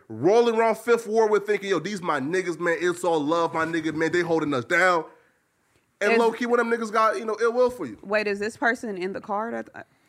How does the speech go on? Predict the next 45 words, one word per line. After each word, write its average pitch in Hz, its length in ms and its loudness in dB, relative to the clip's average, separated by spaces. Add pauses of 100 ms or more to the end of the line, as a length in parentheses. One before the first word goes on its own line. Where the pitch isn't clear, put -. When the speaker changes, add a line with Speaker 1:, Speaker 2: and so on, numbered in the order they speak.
(300)
Speaker 1:
No, 147 200 2
no, 113 180 -2
no, 92 80 -10
Speaker 2:
not - 140 -8
Speaker 1:
no. 98 60 -10
Speaker 2:
that, - 180 -12
Speaker 1:
No, 131 120 0
no, 123 100 0
Speaker 2:
okay, - 80 -2
Speaker 1:
no. - 60 -4
Speaker 2:
no, - 300 -12
Speaker 1:
No, 151 100 2
Speaker 2:
okay. 156 160 0
Speaker 1:
no, 147 160 2
no, - 0 -
no, 131 120 0
no. 117 180 0
So, 151 240 0
uh, 131 320 2 (160)
here, 127 160 0
so, 147 200 -2
um, 139 220 0
the 127 80 -4
person, 202 520 0 (440)
uh, 131 240 4 (120)
that, 131 480 0
that, 123 220 2
uh, 120 200 0 (580)
you 139 80 -4
know, 120 80 0
was, 117 300 -4
like, 113 140 -6
tweeting 202 320 -4
this 127 260 -2
is 131 180 -2
a 110 400 0 (680)
guy 135 600 6
by 131 180 4
the 123 120 0
name, 139 180 0
in 131 80 -2
fact, 123 400 -4
no, 104 300 -8
right? 113 260 0
Speaker 2:
Yeah. 151 80 -12